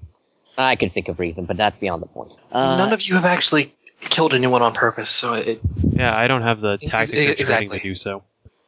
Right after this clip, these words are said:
Speaker 1: Uh, but Lilith, what if, though, what if there's a third party? We can't rule that out, and I keep getting the, for some reason I have these memories of that drunken guy we met in the thing, like, that's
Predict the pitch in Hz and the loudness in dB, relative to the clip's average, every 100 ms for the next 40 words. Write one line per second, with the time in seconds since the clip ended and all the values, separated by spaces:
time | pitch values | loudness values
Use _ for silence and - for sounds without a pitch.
0 | - 135 131 131 120 139 - _ _ _ | -4 0 2 2 2 0 0 _ _ _
1 | _ - 175 185 175 131 110 - 135 175 | _ -2 2 4 4 4 2 -4 -2 2
2 | 190 165 - _ 135 139 123 113 104 - | 2 0 -10 _ -2 2 4 4 0 -6
3 | _ _ _ 131 190 214 175 170 - 123 | _ _ _ 2 4 4 2 2 2 4
4 | 107 - 80 85 - - - - _ _ | 2 0 -4 -4 -12 -12 -12 -14 _ _
5 | _ _ _ _ 107 - 151 165 135 131 | _ _ _ _ -6 2 2 4 2 2
6 | 113 107 104 92 98 104 107 104 - - | 4 4 4 2 0 0 -2 -4 -12 -10
7 | 175 - 170 156 135 - _ - 143 - | -6 0 0 2 -2 -4 _ -10 -6 -2
8 | 190 185 160 147 131 123 117 98 _ - | 0 2 2 2 2 4 2 0 _ -2
9 | - 131 127 120 - 107 107 110 104 98 | 2 0 2 0 0 2 2 4 2 2
10 | 90 98 90 - 101 113 113 98 92 90 | 2 2 0 -4 0 0 2 2 4 2
11 | 92 92 98 92 92 - 107 95 85 87 | 2 0 0 0 0 0 0 0 -2 -6
12 | 82 101 95 - | -4 -2 -2 -4